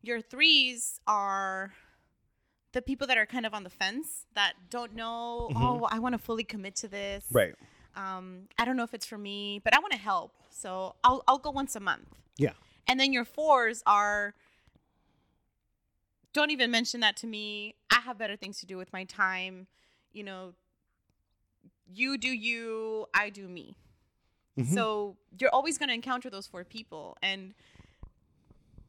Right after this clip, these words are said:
Speaker 1: if you're looking for people to join, you know, your nonprofit or to
Speaker 2: Mm-hmm.
Speaker 1: help you accomplish whatever goal it is, you have to tailor your message to each one of those ones, twos, and threes because you don't want fours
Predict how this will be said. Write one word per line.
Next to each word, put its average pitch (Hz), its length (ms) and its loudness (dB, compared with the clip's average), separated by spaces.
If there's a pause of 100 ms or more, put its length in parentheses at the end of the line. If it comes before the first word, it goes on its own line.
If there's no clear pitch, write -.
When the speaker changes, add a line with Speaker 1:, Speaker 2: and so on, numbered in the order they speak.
(120)
Speaker 1:
if 233 200 -2
you're 247 160 -2
looking 302 380 0
for 262 140 -10
people 214 280 -14
to 240 140 -18
join, 269 480 0
you 226 140 -10
know, 185 380 -14 (500)
your 190 540 -8 (440)
nonprofit 202 760 -6
or 196 120 -10
to - 200 -6
Speaker 2:
Mm-hmm. 151 240 4
Speaker 1:
help 226 280 -4
you 202 360 -10
accomplish 190 600 -8 (120)
whatever 202 420 -4
goal 185 220 -6
it 180 100 -8
is, 190 280 -2 (340)
you 285 160 -4
have 320 180 -4
to 226 200 -14 (500)
tailor 269 300 0
your 202 160 -8
message 196 580 -14 (720)
to 214 280 -12
each - 320 -10
one 214 160 -10
of 185 100 -12
those 180 280 -16
ones, 196 200 -10
twos, 180 180 -12
and 175 120 -14
threes 214 180 0
because 214 240 -10
you 196 60 -12
don't 240 200 2
want 180 200 0
fours - 460 -12